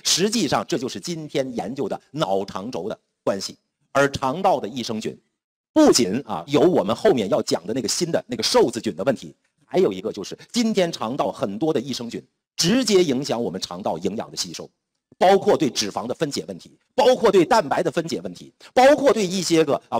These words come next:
微量元素啊，B 族维生素的啊，维生素 K 的这些分解问题。所以今天大家一定要重视益生菌的补充，它除了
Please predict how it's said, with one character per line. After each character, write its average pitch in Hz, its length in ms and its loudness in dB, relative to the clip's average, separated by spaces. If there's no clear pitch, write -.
微 254 180 6
量 214 180 4
元 135 160 4
素 202 200 2
啊， 101 160 -2
B 247 180 4
族 170 200 2
维 226 120 6
生 214 160 0
素 214 160 0
的 - 100 -6
啊， 117 100 -2
维 233 160 4
生 240 180 2
素 240 160 0
K 226 240 4
的 - 180 -4
这 196 120 0
些 175 80 -2
分 214 200 0
解 123 120 -2
问 101 100 -6
题。 71 220 -18
所 175 100 4
以 - 300 2
今 196 180 2
天 165 200 0
大 165 120 0
家 127 200 0
一 202 240 2
定 285 180 2
要 143 160 2
重 117 160 -4
视 - 160 -10
益 185 100 -2
生 139 160 -2
菌 135 100 -4
的 - 80 -8
补 - 100 -14
充， - 160 -16
它 220 200 2
除 226 320 -2
了 285 140 4